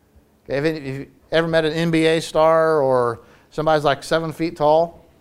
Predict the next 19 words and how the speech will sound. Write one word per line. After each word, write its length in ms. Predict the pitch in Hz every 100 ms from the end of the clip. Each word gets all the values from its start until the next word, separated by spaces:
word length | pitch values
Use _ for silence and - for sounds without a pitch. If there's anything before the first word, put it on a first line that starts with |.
| _ _
Okay? 380 | 139 139 160 147 _ _
I 60 | -
wonder, 340 | 240 220 - - _ _
apparently 380 | - 185 254 202
they 100 | 170
don't 200 | 220 214
worry 320 | 202 240 127 - _ _ _ _ _ _ _
because 340 | 151 170 165 143
they've, 360 | 175 196 165 _ _ _ _ _ -
they've 220 | 185 175
grown 280 | 165 165 165
really 200 | 180 180
tall. 440 | 220 127 - _ _ _ -
Okay? 120 | 185
'Cause 160 | 190 160
the 80 |
verse 280 | 151 208 247
here 200 | 226 269
says 560 | - 170 147 165 185